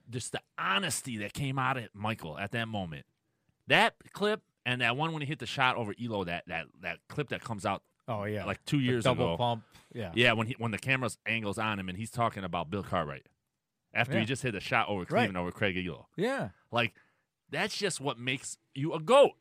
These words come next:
Speaker 1: That's what makes you a goat, man.
Speaker 2: Well, and I've
Speaker 1: That's what
Speaker 2: always
Speaker 1: makes
Speaker 2: said
Speaker 1: you a
Speaker 2: this.
Speaker 1: goat.
Speaker 2: I've always said this about LeBron. It's always been the I, me,
Speaker 1: Yeah.
Speaker 2: my guys, my team. You know, it's always been that.
Speaker 1: I
Speaker 2: It's
Speaker 1: always
Speaker 2: never been
Speaker 1: overlooked it because it wasn't, like, really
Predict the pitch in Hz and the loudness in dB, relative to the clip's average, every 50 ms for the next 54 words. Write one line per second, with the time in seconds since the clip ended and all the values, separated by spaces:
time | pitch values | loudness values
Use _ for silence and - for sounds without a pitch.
0 | _ _ _ _ _ _ _ _ _ _ _ _ _ _ _ _ _ - 170 220 | _ _ _ _ _ _ _ _ _ _ _ _ _ _ _ _ _ -2 0 0
1 | 262 - 311 247 220 226 233 202 - 226 220 196 185 214 240 247 226 165 - - | 0 0 -2 -4 -2 -4 -4 -4 -4 -4 -6 -2 4 6 8 8 8 6 2 -2
2 | 131 151 175 185 185 175 - _ _ - 156 165 180 190 202 - 208 214 202 170 | -4 -2 -2 -2 -2 -4 -6 _ _ -8 -6 -6 -4 -2 0 0 2 2 2 2
3 | 208 196 170 165 190 175 214 175 147 107 - - _ _ _ - 127 135 165 190 | 2 2 2 4 4 4 6 6 4 4 2 -2 _ _ _ -6 -2 0 2 2
4 | 196 180 - 175 160 147 151 - - 131 123 127 - 131 120 98 117 113 110 107 | 2 0 0 -2 -2 -2 -4 -6 -4 -4 -4 -4 -4 -6 -6 -4 -2 -2 -2 -2
5 | 107 101 - - 147 170 190 208 196 151 135 147 147 139 127 113 110 - _ - | -4 -6 -6 -4 -4 -2 -2 -4 -4 -6 -4 -4 -2 -2 -2 -6 -6 -8 _ -4
6 | 123 135 139 139 143 143 143 143 139 127 _ _ - 117 120 131 135 139 139 135 | -2 -2 0 0 -2 -4 -4 -8 -10 -12 _ _ -10 -6 -4 -2 -2 0 -2 -2
7 | 135 131 120 _ - 87 82 80 127 131 135 143 156 151 147 135 135 131 127 127 | -4 -6 -8 _ -10 -6 -2 0 2 2 2 2 0 2 2 4 4 4 4 4
8 | 127 127 131 127 - - _ _ _ _ _ _ - 120 117 123 127 139 156 170 | 2 0 -2 -6 -10 -18 _ _ _ _ _ _ -10 -6 -2 -2 0 0 -2 -4
9 | 147 - - 147 143 143 143 143 143 143 139 139 135 _ _ _ _ _ _ _ | -4 0 0 2 2 2 2 0 0 -2 -4 -6 -10 _ _ _ _ _ _ _
10 | _ _ _ 143 147 139 147 151 135 - - - 220 220 170 147 170 170 147 131 | _ _ _ -10 -8 -6 -6 -6 -2 0 0 2 0 0 0 2 2 2 4 6
11 | 143 143 - 240 311 311 294 214 196 214 220 208 185 170 180 170 120 - 104 92 | 6 8 10 10 10 10 10 8 8 8 8 8 8 10 8 8 6 4 0 -2
12 | 92 117 120 - 160 131 175 180 196 190 208 196 180 143 113 110 127 151 156 156 | 0 0 0 2 2 2 2 2 2 0 0 0 0 0 0 0 0 0 2 2
13 | 139 120 | 2 0